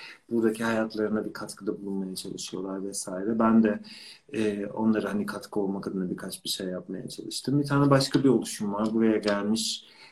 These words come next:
insanlara birebir mentorluk yapmak, yardımcı olmak. Yani hayatın, günlük hayatın işleyişiyle ilgili. E, ben onu da kaydoldum aslında ama, e,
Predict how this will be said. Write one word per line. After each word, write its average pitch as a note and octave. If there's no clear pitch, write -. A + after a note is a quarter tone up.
insanlara G#2+
birebir G2+
mentorluk G2
yapmak, F2+
yardımcı F2+
olmak. E2+
Yani F#2
hayatın, F#2+
günlük G2+
hayatın G#2+
işleyişiyle F#2+
ilgili. F#2
E, A2+
ben B2
onu C3+
da C3+
kaydoldum G2
aslında A2+
ama, E3+
e, A2+